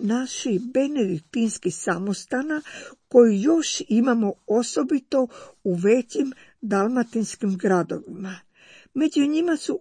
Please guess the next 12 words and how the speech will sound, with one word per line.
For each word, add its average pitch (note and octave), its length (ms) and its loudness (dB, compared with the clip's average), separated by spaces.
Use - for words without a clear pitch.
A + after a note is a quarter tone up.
osobno C#4 760 0
značajni A3+ 840 0
Evangelijarum G#3+ 1160 2
Zadarske G3 800 -2
Opatice G3+ 720 -4
Večenege E3+ 880 -4
iz - 320 0
tisuću B3 640 -2
devedeset G3+ 720 2
šeste G#3 500 -2
godine, B3 680 -4
pisan A3+ 520 0